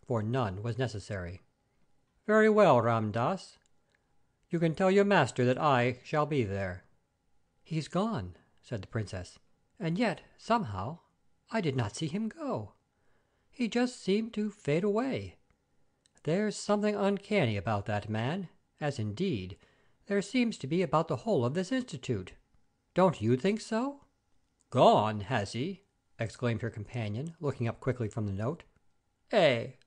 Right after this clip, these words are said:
oh, yes. I must confess I have thought the same about our friend Ram Dass. The other day he played the same sort of trick.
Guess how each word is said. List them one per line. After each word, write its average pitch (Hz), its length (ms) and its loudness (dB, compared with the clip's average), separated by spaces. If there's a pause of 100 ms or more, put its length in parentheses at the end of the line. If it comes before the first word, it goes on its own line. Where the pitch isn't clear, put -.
(120)
oh, 190 440 -2
yes. 208 520 -2 (520)
I 247 280 6
must 214 320 4
confess 190 360 2
I 175 120 2
have 185 160 0
thought 175 220 4
the 196 80 -2
same 143 300 2
about 107 300 0
our 101 160 2
friend 101 300 -2
Ram 101 280 -2
Dass. 110 440 -4 (1040)
The 269 80 -2
other 226 220 4
day 151 260 2
he 220 160 -2
played 226 300 0
the - 40 -12
same 269 280 2
sort 247 200 2
of 269 140 -4
trick. - 320 -4